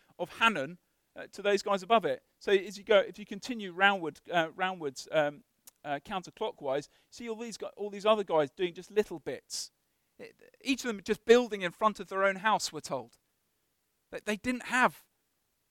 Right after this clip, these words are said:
the same capacity as Hanun. They, they might be comparing themselves, thinking, "Oh, I can't do what they're doing." And then compare those guys with the men of the city of Tekoa.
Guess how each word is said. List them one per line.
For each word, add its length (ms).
the 60
same 280
capacity 760
as 160
Hanun. 400
They, 120
they 100
might 160
be 60
comparing 360
themselves, 280
thinking, 260
"Oh, 60
I 260
can't 220
do 120
what 140
they're 160
doing." 380
And 100
then 100
compare 380
those 260
guys 360
with 280
the 80
men 240
of 80
the 100
city 340
of 120
Tekoa. 500